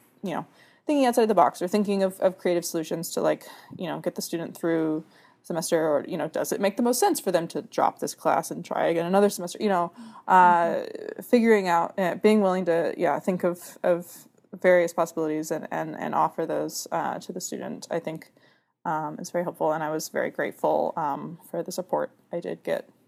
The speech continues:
Speaker 1: um, from the department during that time. Um, yeah.
Speaker 2: Yeah. Yeah, and I think the other thing is, if you're in the advisory role, definitely remember that grief is not linear.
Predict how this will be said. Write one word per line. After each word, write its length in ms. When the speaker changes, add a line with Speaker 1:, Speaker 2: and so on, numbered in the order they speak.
Speaker 1:
um, 300
from 160
the 80
department 420
during 160
that 140
time. 320
Um, 460
yeah. 220
Speaker 2:
Yeah. 140
Yeah, 180
and 80
I 80
think 320
the 200
other 200
thing 240
is, 180
if 160
you're 140
in 120
the 80
advisory 540
role, 180
definitely 460
remember 840
that 400
grief 260
is 100
not 160
linear. 400